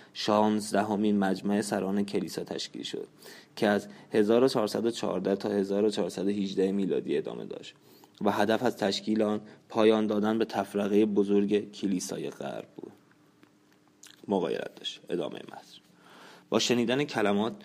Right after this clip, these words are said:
شارل پنجم دستکش خود را تکان داد و ناگهان به پای ایستاد. سکوت عمیقی حکم فرما شد. امپراتور به پنج-، به طرف پنجره رفت و به لحظه‌ای به آسمان نگاه کرد.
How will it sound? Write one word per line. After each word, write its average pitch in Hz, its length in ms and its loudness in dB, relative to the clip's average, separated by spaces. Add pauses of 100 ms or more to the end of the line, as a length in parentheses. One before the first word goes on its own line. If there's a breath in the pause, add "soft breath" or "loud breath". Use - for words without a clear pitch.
(120 loud breath)
شارل 120 380 0
پنجم 98 580 -2
دستکش 87 440 -4
خود - 260 -10
را 62 60 -6
تکان - 440 -14
داد - 120 -18 (160)
و 98 60 -6
ناگهان 95 560 -2
به 50 100 -10
پای - 240 -12
ایستاد. - 400 -14 (960 loud breath)
سکوت 113 420 -2
عمیقی 101 520 -2
حکم 98 420 -4 (240)
فرما 80 440 -6
شد. - 240 -14 (920 loud breath)
امپراتور 104 560 0
به 110 80 0
پنج-، 101 340 0
به 104 140 -2
طرف 107 260 0
پنجره 98 460 -4
رفت 101 260 0
و - 20 -6
به 98 120 -6
لحظه‌ای 101 680 -2
به 98 100 -4
آسمان 82 540 -8
نگاه 53 400 -12
کرد. - 320 -20